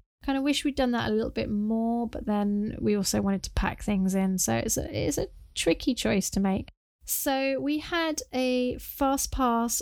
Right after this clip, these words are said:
for the Buzz ride. So we raced over there at six fifty to quickly do that before our seven oh five reservation at Royal Table.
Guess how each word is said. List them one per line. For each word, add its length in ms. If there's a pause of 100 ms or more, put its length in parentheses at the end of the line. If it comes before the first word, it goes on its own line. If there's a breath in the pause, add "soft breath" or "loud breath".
for 720
the 120
Buzz 500
ride. 400
So 120
we 120
raced 280
over 200
there 220
at 260
six 420
fifty 380
to 120
quickly 400
do 200
that 160
before 420
our 420
seven 460
oh 140
five 400
reservation 500
at 180 (120)
Royal 340
Table. 480